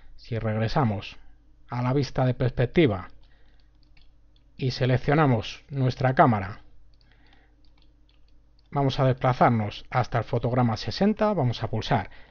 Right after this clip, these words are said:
la tecla W, la colocamos en otra posición, pulsamos botón derecho del ratón,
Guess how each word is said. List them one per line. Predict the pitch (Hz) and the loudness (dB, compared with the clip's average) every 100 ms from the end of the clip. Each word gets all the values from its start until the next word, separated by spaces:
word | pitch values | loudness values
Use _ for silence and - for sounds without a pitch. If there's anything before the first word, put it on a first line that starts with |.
| - | -10
la | 123 117 - | -4 -4 0
tecla | 131 117 | -2 0
W, | 110 110 160 208 233 254 - - - _ - - - | -2 0 2 4 2 0 -10 -20 -20 _ -20 -16 -6
la | 104 | -4
colocamos | 107 107 139 110 95 - - - - - _ _ | -2 0 2 0 -2 -12 -16 -20 -20 -20 _ _
en | - 120 117 | -2 0 2
otra | 113 113 | 0 -4
posición, | 104 - - 208 247 | -6 -6 0 2 2
pulsamos | 247 - 107 - 123 98 - - | -2 -8 -6 0 0 0 -8 -8
botón | 113 113 117 | -6 -2 0
derecho | 113 110 - | 0 -2 -2
del | 113 | 0
ratón, | 104 110 220 269 | 0 4 2 2